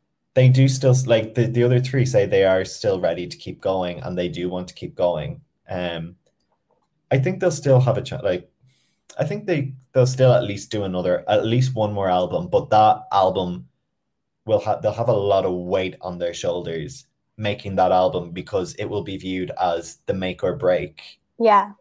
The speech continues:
Speaker 1: them as a trio. And it'll be decided that if it's not,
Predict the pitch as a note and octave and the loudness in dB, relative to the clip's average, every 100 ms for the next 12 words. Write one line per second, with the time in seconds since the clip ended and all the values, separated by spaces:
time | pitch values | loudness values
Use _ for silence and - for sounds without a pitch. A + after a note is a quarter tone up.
0 | _ - F#2 F#2 G2 F2 - G#2 E2+ C#2 | _ -4 -2 -4 -6 -8 -2 0 0 -2
1 | - G#2 G#2 G2 D#2 - G2 F#2+ F#2+ - | -4 -2 -2 -2 -4 0 0 0 -4 -6
2 | F#2 - A2 A2 G#2+ A2 | -8 -6 -2 0 -2 -4